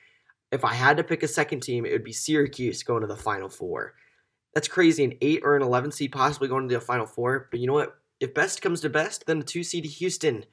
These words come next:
gets to advance instead. Now, just taking a look at everything else, who has got the best chance of winning a national championship? I mentioned that Gonzaga had a very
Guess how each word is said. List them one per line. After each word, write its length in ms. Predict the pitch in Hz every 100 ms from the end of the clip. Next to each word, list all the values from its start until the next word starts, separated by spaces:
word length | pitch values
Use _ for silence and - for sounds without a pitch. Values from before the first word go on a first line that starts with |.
| _
gets 160 | 135 -
to 140 | 135 123
advance 400 | 120 113 101 -
instead. 540 | 110 107 - 90 67 - _ _ _ _ _ _ - _ _ _ _ _ _ _ _
Now, 560 | 135 160 160 156 143 - -
just 460 | - 180 202 - -
taking 420 | 175 175 165 156 -
a 160 | 110 104
look 520 | 107 120 120 - - -
at 160 | - -
everything 760 | 123 127 127 120 123 123 113 _
else, 520 | 101 107 107 - - - _ _ _ _ _ _ -
who 300 | 208 226 240
has 200 | 156 127
got 260 | 147 127 -
the 100 | 104
best 500 | - 180 202 - -
chance 720 | - 175 127 - - - - -
of 140 | 139
winning 320 | 131 147 135 127
a 60 |
national 540 | 117 113 117 - 117 110
championship? 920 | - - - - - - - - - _ _ _ _ _ _ _ _ _ _ _ _ _ _ _ -
I 100 | 226
mentioned 400 | 220 208 247 247
that 220 | 226 175
Gonzaga 500 | 202 160 151 135 170
had 320 | - 180 156
a 140 | 143
very 460 | 131 139 135 131